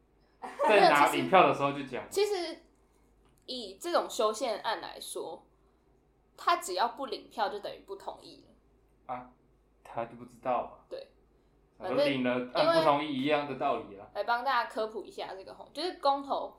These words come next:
Speaker 1: 呃，修宪案它在立法院的时候就已经很严格了，常常都是要四分之三，应该是四分之三的立委出席，然后四分之三的立委投票，然后四分之三有投同意这样子。
Speaker 2: 嗯。
Speaker 1: 我印象中啦，我记得他蛮难过的。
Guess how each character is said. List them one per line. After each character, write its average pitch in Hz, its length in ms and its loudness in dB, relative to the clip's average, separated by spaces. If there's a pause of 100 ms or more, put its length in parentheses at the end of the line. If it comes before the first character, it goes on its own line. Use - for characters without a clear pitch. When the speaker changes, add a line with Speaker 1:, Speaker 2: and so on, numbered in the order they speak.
(240)
Speaker 1:
呃， 190 240 0
修 277 200 2
宪 285 240 -2
案 277 160 0
它 247 140 -4
在 277 80 -2
立 269 160 -6
法 - 180 -6
院 226 80 -8
的 185 120 -4
时 - 80 -10
候 185 80 0
就 190 140 -2
已 185 40 -6
经 180 100 -8
很 185 200 -8
严 - 180 -18
格 180 100 -8 (160)
了， - 60 -14
常 202 200 -8
常 185 60 -12
都 202 120 -8
是 220 80 -10
要 262 100 0
四 262 220 -6
分 202 180 -2
之 185 140 -12
三， 175 340 -6 (460)
应 359 100 -4
该 440 100 0
是 427 120 -2
四 392 180 -4
分 302 180 2
之 277 120 -12
三 269 220 0
的 240 120 -4
立 233 80 -6
委 175 100 -4
出 190 220 -8
席， - 160 -16
然 165 100 -8
后 185 80 -8
四 220 120 -14
分 220 120 -8
之 208 80 -14
三 208 220 -6
的 170 300 -8
立 208 100 -8
委 - 180 -8
投 - 220 -12
票， - 260 -12
然 - 40 -18
后 190 120 -8
四 214 120 -12
分 196 180 -6
之 185 100 -18
三 175 300 -10 (360)
有 175 120 -4
投 - 300 -8
同 - 260 -6
意 - 180 -16
这 - 80 -12
样 - 160 -14
子。 120 60 -16
Speaker 2:
嗯。 107 160 -18 (160)
Speaker 1:
我 202 140 -4
印 269 120 -2
象 220 220 -6
中 170 160 -10
啦， - 140 -18 (100)
我 - 80 -8
记 294 140 -2
得 220 40 -2
他 220 300 -4
蛮 175 180 -8
难 170 180 -12
过 - 200 0
的。 - 100 -16